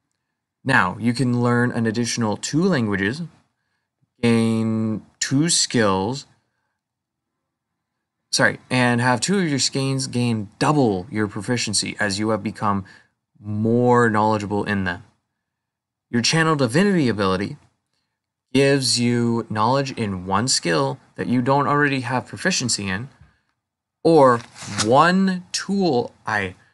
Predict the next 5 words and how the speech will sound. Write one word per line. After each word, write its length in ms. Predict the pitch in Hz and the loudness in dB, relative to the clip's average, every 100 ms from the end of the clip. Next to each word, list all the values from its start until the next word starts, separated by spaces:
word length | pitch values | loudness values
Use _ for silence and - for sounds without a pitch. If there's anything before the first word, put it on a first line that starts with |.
| _ _ - | _ _ -4
item, 360 | 107 104 135 | 0 0 -2
for 220 | 143 113 107 | -4 -2 -2
example, 760 | 98 107 104 101 110 101 101 | 0 -2 -2 -4 -4 -2 -4
the, 720 | 98 104 101 101 101 101 98 - _ - | -4 -4 -2 -2 -2 -4 -6 -10 _ -12
uh, 500 | 104 95 92 90 95 | -6 -4 -2 -4 -8